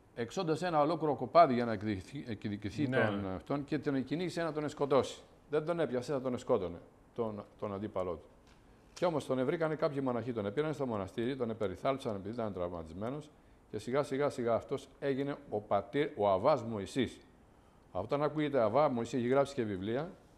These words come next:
Speaker 1: δεν ήταν τίποτα άλλο παρά ένας ληστής, χειροδύναμος ληστής, που κατέβαλε και τρεις άνδρες, λέει.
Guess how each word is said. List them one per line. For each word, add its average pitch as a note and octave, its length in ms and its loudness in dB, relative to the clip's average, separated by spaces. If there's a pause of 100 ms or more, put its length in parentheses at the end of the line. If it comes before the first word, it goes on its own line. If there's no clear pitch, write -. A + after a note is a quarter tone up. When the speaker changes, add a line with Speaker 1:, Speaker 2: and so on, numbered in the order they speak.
(220)
Speaker 1:
δεν C#3+ 160 -4
ήταν D3 180 0
τίποτα C#3+ 260 -2
άλλο D3+ 120 4
παρά B2+ 200 2
ένας C#3+ 300 -2
ληστής, C3 580 -2 (440)
χειροδύναμος A#2+ 640 0
ληστής, C#3 400 -6 (180)
που B2 200 -8 (320)
κατέβαλε B2+ 480 2
και A2 120 -4
τρεις C#3 260 -4
άνδρες, G2 480 0 (220)
λέει. F#2 300 0